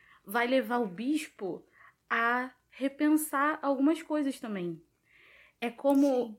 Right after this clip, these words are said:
Speaker 1: é como se esse encontro tivesse, tivesse colocando de forma,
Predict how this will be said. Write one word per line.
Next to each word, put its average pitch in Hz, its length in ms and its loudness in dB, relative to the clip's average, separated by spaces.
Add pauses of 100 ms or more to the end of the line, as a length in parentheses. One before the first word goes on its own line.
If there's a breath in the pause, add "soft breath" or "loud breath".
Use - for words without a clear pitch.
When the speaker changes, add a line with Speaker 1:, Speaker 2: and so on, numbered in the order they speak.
(180)
Speaker 1:
é 247 100 -2
como 285 320 2
se 262 720 -6
esse 233 240 -4
encontro 294 480 0
tivesse, 262 380 -6 (480)
tivesse 247 680 -4 (360)
colocando 262 680 -2
de 214 120 -8
forma, 226 840 -4